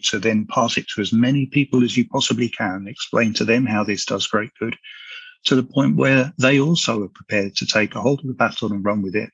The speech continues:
and then they can pass it on to the people that they come into contact with, uh, in their lives, and that's how this will spread,"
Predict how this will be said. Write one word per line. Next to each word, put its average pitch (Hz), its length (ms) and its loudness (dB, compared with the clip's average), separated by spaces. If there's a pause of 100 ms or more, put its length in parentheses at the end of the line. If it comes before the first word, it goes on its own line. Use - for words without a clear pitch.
(140)
and 107 160 4
then 117 220 4
they 135 200 4
can 131 300 2
pass 113 380 0
it 113 120 -2
on 104 220 2
to 110 100 -4
the 107 140 -6
people 104 480 -4 (480)
that - 140 -4
they 113 160 2
come 110 200 2
into 110 240 0
contact 107 560 -2
with, 98 240 -4 (600)
uh, 104 240 2
in 104 160 2
their 113 180 4
lives, 101 460 0
and 104 140 0
that's - 320 0
how 117 240 0
this 104 340 0
will 107 180 0
spread," 92 460 -4